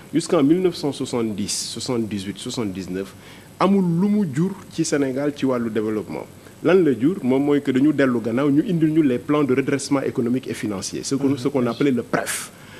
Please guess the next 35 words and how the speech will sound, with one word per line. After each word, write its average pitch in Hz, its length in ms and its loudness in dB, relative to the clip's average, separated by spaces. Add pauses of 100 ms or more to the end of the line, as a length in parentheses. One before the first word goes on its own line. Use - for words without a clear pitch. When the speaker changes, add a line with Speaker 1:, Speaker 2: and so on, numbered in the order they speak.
(200)
Speaker 1:
Après 175 240 6
le 170 140 6
pref, - 420 0 (180)
Speaker 2:
Ajuste. 123 180 -8
Speaker 1:
mu 143 200 8
am 151 160 4
le 139 100 4
plan 147 240 2
d'ajustement 127 480 0
structurel, 107 480 -4
ce - 80 -8
qu'on 139 160 2
appelait 127 240 0
le 110 120 -2
pas. - 200 -10 (340)
Speaker 2:
Hmm. 151 100 -6 (440)
Speaker 1:
Ñaari 202 300 4
plan 202 240 2
d'ajustement 147 600 0
yooyu 107 280 0
la 80 80 -6 (960)
jàpp 202 320 0
Sénégal, 147 640 -2 (180)
en 98 100 -2
fait, - 160 -6 (200)
du 139 160 -6
Sénégal 147 340 -2
rek, 143 140 -4
en - 100 -8
Afrique 120 300 -2
yëpp 120 120 0 (240)
ak 123 220 -8
monde 123 420 2
musulman 113 600 2
yëpp, 95 200 -6